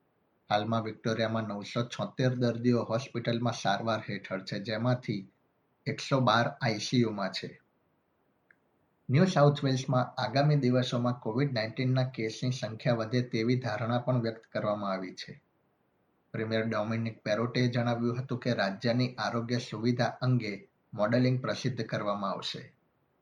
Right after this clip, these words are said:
તેમણે ઉમેર્યું હતું કે હોસ્પિટલ હાલમાં ભારે દબાણ હેઠળ છે, ત્યારે હોસ્પિટલ તથા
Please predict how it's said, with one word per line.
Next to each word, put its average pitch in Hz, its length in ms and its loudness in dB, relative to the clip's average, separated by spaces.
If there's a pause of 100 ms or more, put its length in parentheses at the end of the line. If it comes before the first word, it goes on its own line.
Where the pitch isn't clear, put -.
(840)
તેમણે 151 260 6
ઉમેર્યું 151 420 6
હતું - 160 0
કે 151 80 2
હોસ્પિટલ 131 580 0
હાલમાં 123 480 2
ભારે 120 300 2
દબાણ 120 340 2
હેઠળ 101 380 -4
છે, - 180 -4
ત્યારે 117 400 2 (480)
હોસ્પિટલ 139 480 2
તથા 131 300 2